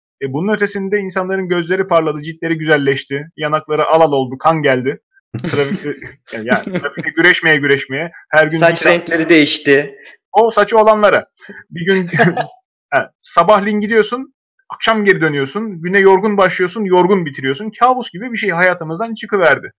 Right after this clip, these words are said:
Speaker 1: Şimdi bunu idrak ediyoruz. Evet, insanlar sokağa çıkamıyorlar ama tatil günleri hatırlarında. Bu kabus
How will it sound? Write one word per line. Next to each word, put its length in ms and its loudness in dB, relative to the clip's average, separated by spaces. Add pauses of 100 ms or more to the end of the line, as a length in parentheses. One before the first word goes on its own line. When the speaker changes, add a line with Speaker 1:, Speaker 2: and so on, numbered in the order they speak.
(220)
Speaker 1:
Şimdi 300 -6
bunu 160 0
idrak 280 0
ediyoruz. 240 -6
Evet, 180 0
insanlar 380 -4
sokağa 340 0
çıkamıyorlar 440 -6
ama 160 -6
tatil 360 -6
günleri 260 0
hatırlarında. 580 -4 (380)
Bu 320 -4 (100)
kabus 360 2